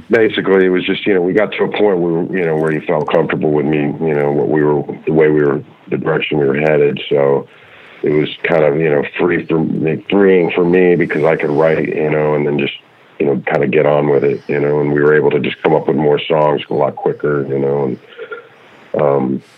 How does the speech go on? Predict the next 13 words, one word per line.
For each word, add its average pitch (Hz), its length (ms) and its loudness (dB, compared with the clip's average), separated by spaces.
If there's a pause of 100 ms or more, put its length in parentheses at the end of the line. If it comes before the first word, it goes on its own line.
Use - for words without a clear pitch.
(460)
you 95 80 4
know, 92 180 4
he, 104 360 0 (1300)
basically, 113 540 0
you 104 80 0
know, 98 120 0
I 101 100 2
was 98 220 0
a 85 60 -4
fan 95 260 2
of 80 100 0
World 87 260 2
Downfall, 85 720 0